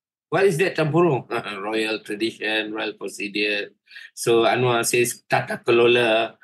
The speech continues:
In the end, that's the one that decide who we are in many ways. And there is se-, uh, se-, apa, uh, seditious act to look after and protect this.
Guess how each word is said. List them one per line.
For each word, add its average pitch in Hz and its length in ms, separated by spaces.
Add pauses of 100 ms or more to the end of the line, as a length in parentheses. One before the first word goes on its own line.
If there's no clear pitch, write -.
(140)
In 185 160
the 190 240
end, 190 360 (220)
that's 180 200
the 170 80
one 165 240
that 135 180
decide 127 420 (160)
who 151 120
we 135 140
are 113 400 (300)
in 120 240
many 139 220
ways. 113 360 (240)
And 107 180
there 123 100
is 117 160
se-, - 240 (420)
uh, 113 320
se-, - 260
apa, 101 240
uh, - 440
seditious 147 560
act - 460
to 135 380 (360)
look 196 300
after 170 260
and 139 140
protect 156 420
this. - 260